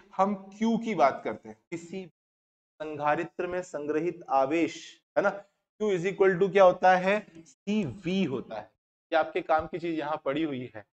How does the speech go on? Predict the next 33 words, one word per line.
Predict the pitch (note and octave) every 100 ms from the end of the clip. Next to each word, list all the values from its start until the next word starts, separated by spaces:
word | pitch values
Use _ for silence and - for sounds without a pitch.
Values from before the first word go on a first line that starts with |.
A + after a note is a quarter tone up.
| _ _ F3
तो | G#3 G#3+ - - A#2 -
V | B3
जो | G3+ A3
है | G#3 F#3 E3+ G3 - _ -
वो | F3+
आपके | F3+ - G#3
पास | G#3 G#3 - -
Q | G#3+ G#3+
बट्टा | G3 G3+ G3+
C | G3+ G#3 G#3+ F#3
होगा | E3+ F#3+
कि | F#3+ G#3+
नहीं | G#3
होगा? | G3 G3 G#3 A3 _ _ _ _ _ C#3
आप | D3
बोलोगे, | D#3 D#3+ D#3
"यस | D#3+ E3
सर, | E3+ D#3+ -
होगा।" | D3+ D3+ D3+ C#3+
और | - _ -
अगर | F3+ A#3
ऐसा | A3+ G#3 A#3 G#3 -
होगा, | F#3+ A3 E3 D3 D3 G3+ - -
तो | G3+
आप | G3
बताओ, | G3+ A3+ A3 -
Q | A3+ A3+
जो | A3+
है | G#3+ G#3
वो | G#3+ G#3
तो | G#3+ A3
है | G#3+
आवेश, | G#3+ G3 A3+ A#3 A#3